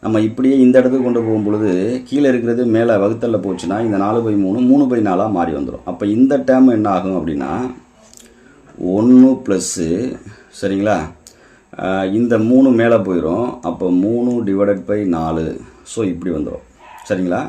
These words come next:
அப்போ இது என்ன ஆயிடுது? இது, இது, இந்த கலப்பு பின்னத்தை நம்ம சரியா மாத்துனோம்னா நாலு into ஒண்ணு நாலு, நாலு plus மூணு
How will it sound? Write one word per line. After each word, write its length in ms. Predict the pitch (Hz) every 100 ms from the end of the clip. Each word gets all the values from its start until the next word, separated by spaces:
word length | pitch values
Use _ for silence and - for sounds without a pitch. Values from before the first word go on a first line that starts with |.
| - _ - - -
அப்போ 220 | 104 107 113 110
இது 140 | 127 139
என்ன 160 | 139
ஆயிடுது? 380 | 139 127 117 113 117
இது, 160 | 110 113
இது, 160 | 113 113
இந்த 160 | 107 110
கலப்பு 300 | - 120 117
பின்னத்தை 380 | 120 117 104 113 101 110
நம்ம 240 | 117 107 101
சரியா 280 | 107 104 110
மாத்துனோம்னா 500 | 107 90 101 98 98 95
நாலு 240 | 92 107 113
into 200 | 113 104
ஒண்ணு 200 | 98 95
நாலு, 380 | 87 90 95 80 92 135 -
நாலு 280 | 92 101 107
plus 240 | 101 92
மூணு 220 | 92 90